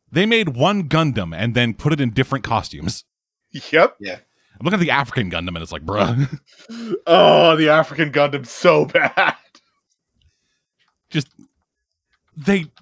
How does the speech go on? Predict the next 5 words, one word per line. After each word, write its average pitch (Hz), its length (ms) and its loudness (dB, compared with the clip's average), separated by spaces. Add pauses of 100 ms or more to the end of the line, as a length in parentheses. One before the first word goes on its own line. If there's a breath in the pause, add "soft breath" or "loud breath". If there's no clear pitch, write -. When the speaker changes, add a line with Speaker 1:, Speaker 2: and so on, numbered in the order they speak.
(260)
Speaker 1:
they 196 200 -4
intentionally 185 880 -4 (500)
designed 165 500 -2
his 156 120 -4
pauldrons 123 880 -4